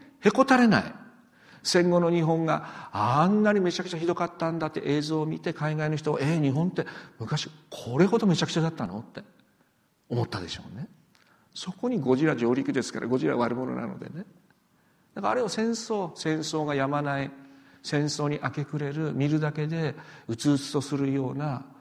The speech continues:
この世の中。まあ、日本はちょっと平和なので、それよりは地震とか水害とか天災とか、今回北陸に来たら、あと永遠、未来永劫地震がないって誰も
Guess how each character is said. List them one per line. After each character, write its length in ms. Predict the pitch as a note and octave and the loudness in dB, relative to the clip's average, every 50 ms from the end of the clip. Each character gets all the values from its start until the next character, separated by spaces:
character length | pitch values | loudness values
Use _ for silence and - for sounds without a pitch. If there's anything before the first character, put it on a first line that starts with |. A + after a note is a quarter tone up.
| - - | -20 -12
こ 140 | - - A#2+ | -6 -6 -4
の 60 | G#2+ | -4
世 120 | G2 G#2+ G#2 | -4 -6 -6
の 100 | G#2 G2+ | -6 -8
中。 420 | F2 E2 - - - - C#3 E3 - _ _ _ _ _ _ _ _ _ _ _ _ _ _ _ - | -8 -10 -14 -16 -16 -16 -16 -20 -20 _ _ _ _ _ _ _ _ _ _ _ _ _ _ _ -8
ま 120 | E3+ E3 | -6 -2
あ、 20 | E3 | -2
日 100 | E3 E3 | -2 -2
本 180 | D#3+ A3+ A3+ | -2 -2 -2
は 80 | A3+ G#3 | -2 -2
ち 100 | A3 G#3 | -4 -6
ょ 20 | |
っ 20 | - | -4
と 100 | - C3 | -4 -4
平 220 | G#2+ C3+ C#3+ C#3+ | -2 0 0 0
和 100 | C#3+ C#3 | -2 -4
な 120 | C#3 C#3 | -4 -6
の 140 | C#3 C#3 C3 C3+ | -6 -6 -6 -6
で、 220 | C#3+ D3 D3 - - | -6 -6 -6 -8 -10
そ 160 | - - D3+ | -8 -6 -4
れ 80 | D#3+ F3 | -4 -4
よ 100 | F#3+ F#3+ | -4 -2
り 100 | F3 D#3+ | -4 -4
は 100 | A#2 F#2 | -4 -4
地 120 | A2 A#2 | -4 -4
震 240 | A2 - C#3+ D3 D3 | -4 -2 -2 -2 -2
と 120 | D3 C#3+ C#3 | -4 -6 -10
か 220 | - A2+ G#2+ G#2+ - _ _ _ _ _ _ _ _ _ _ _ - | -12 -12 -14 -16 -18 _ _ _ _ _ _ _ _ _ _ _ -6
水 320 | - - - C#3+ C#3 C#3 | -4 -2 2 2 4 4
害 200 | C3+ B2+ A#2+ A2+ | 4 2 0 -2
と 140 | - - F2+ | -4 -8 -12
か 320 | - - - F#2 F#2 - - - _ _ _ _ _ _ _ _ - | -12 -12 -12 -12 -12 -14 -18 -20 _ _ _ _ _ _ _ _ -4
天 220 | - - D#3 D3 C#3 | 2 4 4 4 4
災 240 | - C3+ A2 G2+ | 2 -2 -2 -2
と 120 | - - - | -4 -10 -14
か、 460 | - - - G2 F2+ F2 - - - _ _ _ _ _ _ _ _ _ _ _ _ _ _ - - C3+ - | -14 -12 -12 -10 -10 -12 -14 -18 -20 _ _ _ _ _ _ _ _ _ _ _ _ _ _ -14 -12 -8 -4
今 160 | - G3 G#3+ | -2 -2 -2
回 360 | G#3 - F3 D#3+ D3 C#3+ C#3 - - - - - | -2 -2 -2 0 0 -2 -4 -6 -12 -16 -8 -4
北 180 | D3 C#3 C#3+ E3 | -2 2 2 4
陸 220 | D#3+ D#3+ D#3+ D#3+ | 2 2 0 0
に 100 | D#3 D#3 | -2 -2
来 80 | D3 - | -4 -4
た 100 | - D3+ | -4 -2
ら、 220 | C#3+ C#3 C3 C#3 - | 0 0 -2 -2 -2
あ 80 | D3 - | -2 -2
と 140 | - D#3 - | -2 -2 0
永 300 | - A#2+ C3 D3+ F3+ F#3+ | 2 4 4 4 4 4
遠、 200 | G3 F#3+ F#3 F3+ C3+ | 2 0 0 0 0
未 100 | B2+ D3 | 0 2
来 240 | F3 F#3 F3 E3+ D#3+ - | 2 2 0 0 0 2
永 200 | C#3+ D3+ D#3 D3+ | 2 2 2 2
劫 180 | D3 C#3+ B2 | 0 0 -2
地 100 | A2 A2+ | -2 -2
震 220 | G#2+ - D#3 D#3 D#3+ | -2 -2 0 0 0
が 100 | D#3 D3+ | 0 0
な 120 | D3+ D3 | -2 -2
い 20 | |
っ 40 | C#3+ | -4
て 100 | D3 - | -6 -4
誰 180 | - B2 A#2+ C3+ | -2 0 2 2
も 160 | D#3 D3 | 2 0